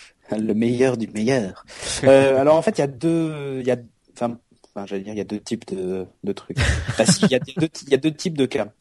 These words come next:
Speaker 1: Il y a les gens qui donnent et les gens qui donnent pas. <laughs> C'est bête à dire, mais voilà.
Speaker 2: Ouais.
Speaker 1: Euh, donc, les gens qui donnent,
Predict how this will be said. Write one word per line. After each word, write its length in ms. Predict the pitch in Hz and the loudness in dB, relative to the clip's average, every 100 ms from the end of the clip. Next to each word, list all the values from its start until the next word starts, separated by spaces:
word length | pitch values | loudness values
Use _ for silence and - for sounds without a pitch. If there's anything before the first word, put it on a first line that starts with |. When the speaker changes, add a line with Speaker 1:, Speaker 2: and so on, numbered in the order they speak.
| - | -6
Speaker 1:
Il 100 | 117 | 0
y 60 | 117 | 2
a 160 | 117 | 2
les 180 | 113 113 | 2 0
gens 140 | 139 | 0
qui 100 | 156 | 2
donnent 220 | 147 170 180 | 4 4 4
et 60 | |
les 80 | 120 | 2
gens 120 | 147 | 0
qui 100 | 160 | 0
donnent 160 | 131 127 | -2 0
pas. 220 | - - 127 | -2 -2 -6
<laughs> 80 | - | -4
C'est 180 | - 117 | -4 -2
bête 160 | 113 | 0
à 60 | 104 | 0
dire, 180 | 135 170 | 2 0
mais 200 | 113 95 | -2 -6
voilà. 240 | 98 127 - _ - - | -6 -8 -8 _ -20 -16
Speaker 2:
Ouais. 180 | 87 90 | -10 0
Speaker 1:
Euh, 840 | - 120 120 120 117 117 117 117 113 - | 4 4 4 2 4 4 4 0 0 -2
donc, 160 | 127 | 2
les 80 | 147 | 4
gens 140 | 165 | 4
qui 140 | 180 156 | 0 4
donnent, 320 | 165 160 | 4 4